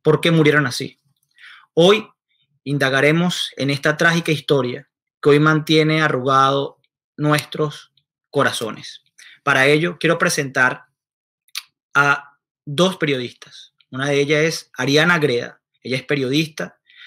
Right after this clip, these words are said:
corresponsal en el estado Sucre del Termómetro Nacional y de Romberísima noventa y nueve punto uno nueve F M en señal en Mérida. También es coordinadora del Observatorio de Derechos Humanos del estado Sucre y del proyecto de la asociación civil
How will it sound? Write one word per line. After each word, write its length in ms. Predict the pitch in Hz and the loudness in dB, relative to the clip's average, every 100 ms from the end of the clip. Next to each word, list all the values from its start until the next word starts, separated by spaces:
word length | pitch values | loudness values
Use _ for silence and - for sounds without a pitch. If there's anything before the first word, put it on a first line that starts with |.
| - - | -20 -8
corresponsal 680 | 139 135 - 131 127 135 | -4 -4 -4 -8 -4 0
en 60 | 151 | 0
el 120 | 151 | 0
estado 320 | 127 - 135 | -4 -4 -4
Sucre 380 | 139 165 160 156 | -2 -2 0 0
del 160 | 151 131 | -2 -2
Termómetro 460 | 123 127 135 143 | -6 -4 -4 -4
Nacional 500 | 143 135 127 131 156 | -6 -4 -4 -2 0
y 60 | 160 | 0
de 140 | 131 | -4
Romberísima 840 | 123 127 127 127 131 151 151 - - _ | -4 -6 -4 -4 -4 0 0 -2 -8 _
noventa 320 | 131 131 123 | -8 -6 -4
y 60 | 120 | -4
nueve 280 | 131 139 147 | -2 -2 -2
punto 300 | 147 127 127 | -4 -4 -4
uno 220 | 135 147 | -4 -4
nueve 400 | 147 139 143 - | 0 2 0 0
F 380 | 143 147 143 139 | -2 -2 -2 -2
M 260 | 143 147 - - _ _ _ _ | -2 -4 -6 -20 _ _ _ _
en 240 | - 131 131 | -4 -4 -2
señal 280 | - 127 135 | -4 -2 0
en 100 | 156 | 2
Mérida. 440 | 165 151 160 - _ _ - - - | 2 2 -2 -8 _ _ -20 -20 -6
También 260 | 139 139 | -2 0
es 80 | 143 | -2
coordinadora 680 | - 160 143 127 139 170 139 | 0 0 0 0 2 4 2
del 120 | 123 | -2
Observatorio 580 | 117 127 127 123 - 151 | -8 -8 -8 -6 -2 0
de 80 | 143 | 0
Derechos 300 | 127 127 139 | -2 -4 -6
Humanos 460 | 123 131 139 143 | 0 0 0 -4
del 100 | 131 | -8
estado 340 | 117 - 123 131 | -8 -2 0 0
Sucre 460 | 175 160 - - _ _ _ - - | 0 0 -2 -16 _ _ _ -20 -6
y 100 | 139 | -2
del 160 | 147 | 0
proyecto 680 | 139 139 147 170 - 147 156 - | 0 0 0 -2 -4 -8 -8 -10
de 80 | 131 | -8
la 60 | |
asociación 400 | 127 135 - 135 | -8 -8 -8 -6
civil 480 | - 143 147 151 151 | -4 -2 0 0 -4